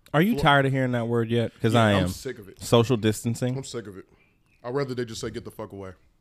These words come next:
Speaker 2: at this point.
Speaker 1: Or just be normal.
Speaker 2: <laughs> Just, it, but no, you know what? The only reason I like it, this is, this is the reason I like it, is because I wish people were doing it in the first place. I really hate, with a passion,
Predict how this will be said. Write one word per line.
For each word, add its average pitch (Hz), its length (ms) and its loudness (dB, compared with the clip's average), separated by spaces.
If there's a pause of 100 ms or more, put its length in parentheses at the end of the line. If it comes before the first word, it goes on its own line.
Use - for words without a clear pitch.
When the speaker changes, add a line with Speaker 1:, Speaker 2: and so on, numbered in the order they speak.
(800)
Speaker 2:
at 101 100 -20
this 107 100 -16
point. 92 220 -20 (480)
Speaker 1:
Or 117 80 -2 (140)
just - 360 -2
be 110 220 0 (100)
normal. 107 480 4 (260)
Speaker 2:
<laughs> - 260 -4
Just, 170 340 -4 (260)
it, 175 160 -6
but 123 160 -4
no, 147 360 -10 (100)
you 151 120 -10
know 160 100 -2
what? 143 100 -4
The 127 80 -4
only 160 160 -2
reason 175 220 -2
I 147 60 2
like 123 280 0
it, 90 180 -12
this 151 160 -6
is, 131 200 2
this 139 120 -2
is - 40 -8
the 135 60 -6
reason 110 200 -8
I 101 40 -12
like 95 260 -18
it, - 60 -20 (340)
is 131 80 -16
because 135 340 -12 (100)
I 127 60 -8
wish 143 240 -8
people 131 180 -12
were 117 60 -12
doing 117 140 -10
it 131 40 -10
in 131 60 -14
the 123 60 -20
first - 240 -14
place. - 240 -14 (240)
I 170 60 -10
really 156 280 -14 (100)
hate, - 300 -18 (1300)
with 113 160 -14
a 101 60 -12
passion, - 500 -16